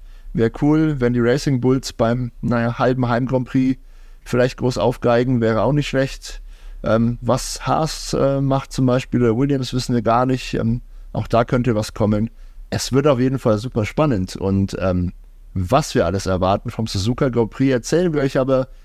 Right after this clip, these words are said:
separat in der Vorschau auf den Grand Prix von Japan. Die Folge kommt wahrscheinlich in ein, zwei Tagen, also haltet da mal Ausschau.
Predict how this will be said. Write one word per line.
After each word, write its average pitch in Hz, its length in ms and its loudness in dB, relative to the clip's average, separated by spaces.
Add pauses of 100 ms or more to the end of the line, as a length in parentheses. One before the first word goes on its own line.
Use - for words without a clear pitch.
(120)
separat 127 880 -2
in 127 160 -2
der 120 340 2
Vorschau - 440 -2
auf 90 200 0
den 98 140 0
Grand 92 220 0
Prix 110 260 2
von 113 160 0
Japan. 110 420 0 (840)
Die 143 800 0 (220)
Folge 127 440 -2
kommt 123 320 -2
wahrscheinlich 120 480 0
in 113 100 -2
ein, 104 180 -2
zwei 104 180 0
Tagen, 160 460 0
also 110 240 -4
haltet 113 300 0
da 110 100 2
mal 110 120 2
Ausschau. 143 540 -2